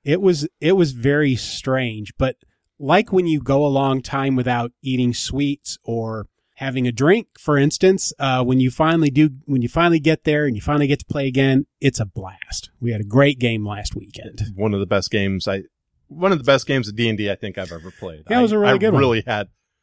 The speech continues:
Speaker 2: a great, great time, but we're not talking about, we, we should just do a D and D podcast someday. But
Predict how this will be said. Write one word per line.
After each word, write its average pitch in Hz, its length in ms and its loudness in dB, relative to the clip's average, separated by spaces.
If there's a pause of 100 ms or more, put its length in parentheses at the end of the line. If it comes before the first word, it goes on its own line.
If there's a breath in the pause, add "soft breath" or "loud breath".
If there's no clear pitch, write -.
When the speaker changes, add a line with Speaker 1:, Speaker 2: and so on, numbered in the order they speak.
(160)
Speaker 2:
a 117 60 -12
great, 117 200 0
great 104 240 -6
time, 92 240 -6
but 104 160 -6 (360 soft breath)
we're 180 100 0
not 240 180 4
talking 202 480 0
about, 117 320 0 (160)
we, 147 180 -12
we 107 160 -8
should 233 240 -2
just - 200 -6
do 95 120 -12
a 87 60 -12
D 87 160 -14
and 80 100 -14
D 87 120 -14
podcast 85 480 -10
someday. 80 480 -12
But 131 220 2